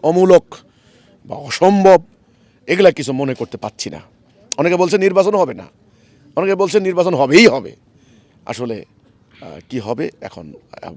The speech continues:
বলা মুশকিল। আনপ্রেডিক্টেবল সিচুয়েশন এটাকে বলা হয়।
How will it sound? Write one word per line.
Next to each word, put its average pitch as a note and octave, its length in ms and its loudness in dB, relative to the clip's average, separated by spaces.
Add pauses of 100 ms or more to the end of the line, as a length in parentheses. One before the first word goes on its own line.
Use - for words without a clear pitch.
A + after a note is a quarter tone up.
বলা G2 200 -12
মুশকিল। D#2+ 380 -20 (280)
আনপ্রেডিক্টেবল F#3+ 960 0 (300)
সিচুয়েশন B2 680 -6 (100)
এটাকে F2+ 240 -12
বলা D#2+ 160 -16
হয়। D2+ 200 -20